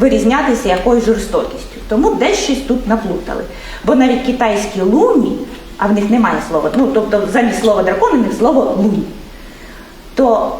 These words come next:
вони в казках, у них, вони можуть бути хитрими, вони можуть бути підступними, але вони дуже розумні, але, ну, аж ніяк не жорстокі.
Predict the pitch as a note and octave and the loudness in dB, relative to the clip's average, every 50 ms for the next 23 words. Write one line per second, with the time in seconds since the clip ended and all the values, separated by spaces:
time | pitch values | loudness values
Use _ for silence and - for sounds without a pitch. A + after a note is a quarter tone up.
0 | - - F#3 G#3+ A#3 B3+ E4 G4+ G4 - G#4 G4+ F#4 - - - C4+ G#3+ G#3+ G#3+ | -10 -4 0 2 4 4 4 2 2 2 2 0 0 0 0 0 0 0 0 -4
1 | G#3+ - - G#3 A#3 C#4+ D#4+ D#4 - - - - - - - - - - - - | -4 -2 0 2 4 4 2 2 0 -4 -6 -8 -10 -16 -18 -20 -20 -20 -10 -2
2 | - B3 D#4 A4 A#4 A4+ G#4+ G4+ - G4 G4+ G4 G4+ G4+ F#4+ - - G3+ G#3+ G3 | 2 2 4 4 4 4 4 4 4 4 4 4 4 2 2 2 2 2 2 2
3 | G3+ F#3+ - E3+ E3 E3 D#3+ D3+ C#3+ - D#3+ F3+ G3 G3 G3+ A#3+ F4 F#4+ G#4+ G4 | 2 0 -2 -2 -4 -4 -4 -4 -4 0 0 0 2 2 4 4 4 4 4 4
4 | D#4 G#4 G4+ - A4 G#4+ - A#4 A4+ - - - - B3+ B3+ B3+ A3+ - - A3+ | 4 4 4 4 4 4 4 2 2 2 -2 -2 0 2 2 2 2 2 2 2
5 | G#3+ G3+ G#3 G3+ F#3+ G3 - - - - - - - - - - - - - - | 2 2 2 0 0 -2 -4 -8 -12 -16 -16 -18 -18 -18 -18 -20 -20 -20 -14 -4
6 | - G#3 A3 A#3 A3+ B3+ A#3+ A#3 A3+ A#3+ A#3+ - A3 G#3 G3 F#3+ F#3 F#3+ A#3 F4+ | 0 2 2 4 4 4 4 4 4 2 2 4 4 2 2 2 0 2 2 2
7 | A4+ G#4+ C#4+ G3+ C4+ - - - - - - - - - - - - - - - | 2 2 2 2 0 -4 -6 -10 -14 -16 -20 -20 -20 -20 -20 -20 -20 -20 -20 -20
8 | - - - - - G3+ A3 C4+ C#4+ - C#4+ - - B3 C#4 B3+ C4 A#3+ B3+ G#3 | -20 -20 -14 -4 0 2 2 2 2 0 -2 0 0 2 2 2 2 0 2 2
9 | A#3+ A#3 A3 A#3+ C4 C4 B3+ G#3+ G3 F3 E3+ D3+ - - - A3+ A#3 - - - | 4 4 4 4 2 2 0 0 0 0 -4 -6 -6 -10 -12 -12 -14 -14 -16 -20